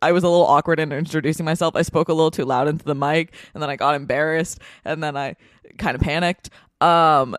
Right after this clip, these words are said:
but she was like, "Well, you're clearly not completely fucking clueless 'cause you're here." And, like, everyone, like, made a little, like, joke and, like, laughed with it. And I was like, "You know what? You're right."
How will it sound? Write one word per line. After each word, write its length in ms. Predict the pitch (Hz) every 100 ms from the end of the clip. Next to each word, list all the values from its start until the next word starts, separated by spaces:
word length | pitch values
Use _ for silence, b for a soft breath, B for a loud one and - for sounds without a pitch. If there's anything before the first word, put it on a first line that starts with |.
| - -
but 360 | 175 202 190
she 100 | -
was 120 | 226 220
like, 260 | 214 - _ _ _ _ _ -
"Well, 280 | 180 190 185
you're 160 | 165 190
clearly 320 | - 285 202
not 160 | 170 -
completely 400 | 156 220 214 156
fucking 300 | 123 143 131
clueless 420 | 139 131 123 -
'cause 180 | 160 135
you're 140 | 123
here." 460 | 175 170 113 65 214 b b -
And, 100 | 175
like, 180 | 170 175
everyone, 300 | 175 175 175
like, 180 | 165 165
made 160 | 165
a 60 | 156
little, 200 | 156 160
like, 200 | 156 165
joke 260 | 175 151 160
and, 80 |
like, 160 | 151 151
laughed 320 | 151 147 165
with 120 | 170 165
it. 180 | 170 -
And 140 | 170
I 40 | 170
was 180 | 175
like, 180 | 202 196 - _ _ _ _ _
"You 120 | 277
know 160 | 254 285
what? 240 | 359 403 349
You're 200 | 311 302
right." 540 | 320 392 302 254 247